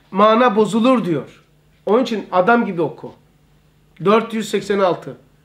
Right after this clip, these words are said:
Ustad diyor, bir nokta. "Hem çekirdeğe ziya, hava, toprak, su ne şu nemalandırdığı gibi her bir harfine," bak,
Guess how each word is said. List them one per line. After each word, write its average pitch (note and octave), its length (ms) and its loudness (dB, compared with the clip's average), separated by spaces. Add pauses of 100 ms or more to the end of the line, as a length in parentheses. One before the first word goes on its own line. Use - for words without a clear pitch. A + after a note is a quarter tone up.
(140)
Ustad F#3+ 300 -8
diyor, G3+ 180 -6
bir B3 100 2
nokta. D#3 500 -2 (2500)
"Hem B3+ 420 0
çekirdeğe C4 840 2
ziya, G#3+ 720 2
hava, A#3 520 2
toprak, A3+ 800 0
su - 560 -2 (280)
ne A#3 180 0
şu A#3 240 -4
nemalandırdığı G#3+ 1300 0
gibi G3 640 -2 (320)
her G#3+ 400 0
bir B3+ 220 0
harfine," G#3 1080 0 (200)
bak, E3+ 360 -2